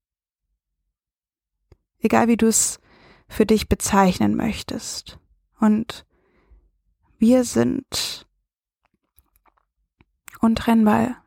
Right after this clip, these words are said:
Teil hiervon, von dieser Liebe. Und schon wieder das Wort wir bringt hier Trennung hervor. Und um mich in dieser Trennung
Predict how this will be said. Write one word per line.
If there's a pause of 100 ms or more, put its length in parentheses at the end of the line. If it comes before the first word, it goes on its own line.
(140)
Teil
hiervon, (800)
von
dieser
Liebe. (3000)
Und
schon
wieder
das
Wort
wir
bringt
hier
Trennung
hervor. (3250)
Und
um
mich
in
dieser
Trennung